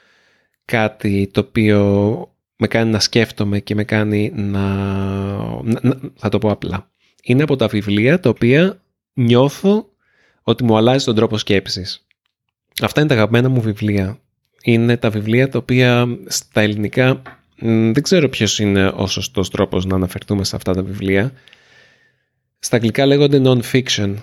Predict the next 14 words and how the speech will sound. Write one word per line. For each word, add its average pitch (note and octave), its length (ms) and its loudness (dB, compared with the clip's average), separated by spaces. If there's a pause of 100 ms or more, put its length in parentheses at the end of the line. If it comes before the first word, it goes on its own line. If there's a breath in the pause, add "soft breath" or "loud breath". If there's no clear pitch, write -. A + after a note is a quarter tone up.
(680)
Είναι G#2+ 760 2 (580)
βιβλία A#2 480 0
τα B2 80 -4
οποία A#2+ 300 0
μιλάνε A#2 480 0
για A2+ 140 -2
κάποιο B2 480 -2
θέμα, G2+ 1400 -2 (720)
ας - 200 -12
πούμε, G#2 640 0
μ, G#2+ 100 -4 (360)
διαβάζοντάς A2 720 0
τα A#2 220 -2
μαθαίνεις G#2 800 -2